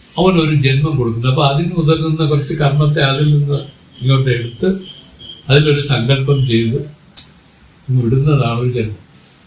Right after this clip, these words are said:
അവിടെ എന്ത് കിടക്കുന്നു സുരേഷ്? കോടാനുകോടി ജന്മം എടുക്കാനുള്ള വിത്തുകൾ ശേ-, ശേഖരിച്ച് അവിടെ ഇരിക്കുകയാണ്. അതാണ് കാരണ ശരീരമായിട്ടും ഈ പറയുന്ന പ്രാര-, ഈ, ഇതിനെ സഞ്ചിത കർമ്മമായിട്ടും ഇരിക്കുന്നു.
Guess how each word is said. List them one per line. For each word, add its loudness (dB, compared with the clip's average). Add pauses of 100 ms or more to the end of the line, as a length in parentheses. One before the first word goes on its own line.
(800)
അവിടെ 2
എന്ത് 2
കിടക്കുന്നു 0
സുരേഷ്? 0 (640)
കോടാനുകോടി 2
ജന്മം 0
എടുക്കാനുള്ള 0
വിത്തുകൾ 2
ശേ-, 2
ശേഖരിച്ച് 2
അവിടെ 2
ഇരിക്കുകയാണ്. 2
അതാണ് 0
കാരണ 2
ശരീരമായിട്ടും 0 (460)
ഈ 4
പറയുന്ന 2
പ്രാര-, 0
ഈ, 2
ഇതിനെ 2
സഞ്ചിത 2
കർമ്മമായിട്ടും 0
ഇരിക്കുന്നു. -4